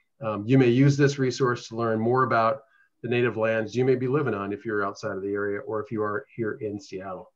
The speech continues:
<clears throat> You're welcome to share questions and comments tonight,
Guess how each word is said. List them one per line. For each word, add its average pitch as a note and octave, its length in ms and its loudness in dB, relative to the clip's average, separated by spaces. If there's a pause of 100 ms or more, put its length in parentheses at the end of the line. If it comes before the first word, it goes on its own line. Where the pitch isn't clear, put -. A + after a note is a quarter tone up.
(2500)
<clears throat> F#3 520 4 (2000)
You're C#3+ 180 8
welcome D3+ 340 6
to D3+ 80 4
share D#3+ 240 2
questions D#3+ 460 0
and C#3 140 0
comments D3 360 0
tonight, F3+ 380 0